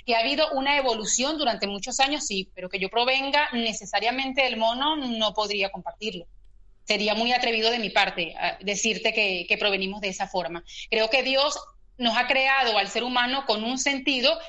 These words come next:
y con un espíritu. Volvemos al tema del espíritu, precisamente lo que nos diferencia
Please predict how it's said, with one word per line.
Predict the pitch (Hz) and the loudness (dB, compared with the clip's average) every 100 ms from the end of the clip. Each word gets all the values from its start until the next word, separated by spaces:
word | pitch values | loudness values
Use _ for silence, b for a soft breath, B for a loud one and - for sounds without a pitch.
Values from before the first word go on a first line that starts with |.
| B - | B -10
y | 220 | -2
con | 220 | -2
un | 214 202 | -2 -2
espíritu. | 233 190 - 277 277 214 170 - - | -2 -2 -2 0 -2 -4 -10 -14 -6
Volvemos | 196 202 196 202 240 | 0 2 2 0 0
al | 247 233 | 0 2
tema | 214 233 | 2 2
del | 226 | 0
espíritu, | - 277 285 214 | 0 -2 0 -2
precisamente | 196 190 196 226 233 240 | -4 -4 0 0 0 0
lo | 262 233 | 0 0
que | 220 208 | 0 -2
nos | 214 208 214 - | -2 -4 -6 -10
diferencia | 214 196 196 226 294 - 277 | -6 -2 0 0 0 0 0